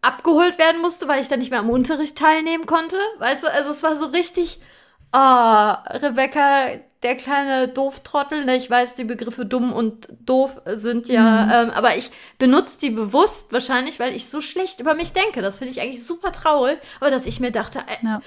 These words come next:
Speaker 1: ich bin zu dumm zum Leben, so, oder zu doof,
Speaker 2: Mhm.
Speaker 1: irgendwie mit dem Ball umzugehen. Und merkt ja gerade meine au-,
Speaker 2: Ja.
Speaker 1: aufbrausende Art. Und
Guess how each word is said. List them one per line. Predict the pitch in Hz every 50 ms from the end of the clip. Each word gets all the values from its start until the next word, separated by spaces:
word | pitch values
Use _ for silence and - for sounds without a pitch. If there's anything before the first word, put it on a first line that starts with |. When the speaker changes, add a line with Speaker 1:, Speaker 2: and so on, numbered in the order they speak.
| - - - _ _
Speaker 1:
ich | _ - 302 -
bin | - 214 196 196 -
zu | - - - 302
dumm | - - 156 151 - -
zum | - - 247
Leben, | 254 262 320 403 480 311 214 185 180
so, | 185 202 196 190
oder | 190 170 170 185 208 214 214 185 -
zu | - - 226
doof, | - - 180 180 180 220 277 - 269
Speaker 2:
Mhm. | 294 226
Speaker 1:
irgendwie | 220 180 208 208 208 226 320 311 320
mit | 330 330 -
dem | 370 339
Ball | - 440 523 - -
umzugehen. | 208 190 185 - - - 185 165 185 180 196 233 262 - - - - _ _ _ _ -
Und | 233 233 226 -
merkt | 226 233 240 240 247 -
ja | 254
gerade | 247 254 247 254 240 247
meine | 220 233 220 214 -
au-, | -
Speaker 2:
Ja. | - 220 214 - - -
Speaker 1:
aufbrausende | 254 285 - - - - - 254 - 269 302 240 233 226 -
Art. | - 269 277 247 247 269 311 - -
Und | 254 247 254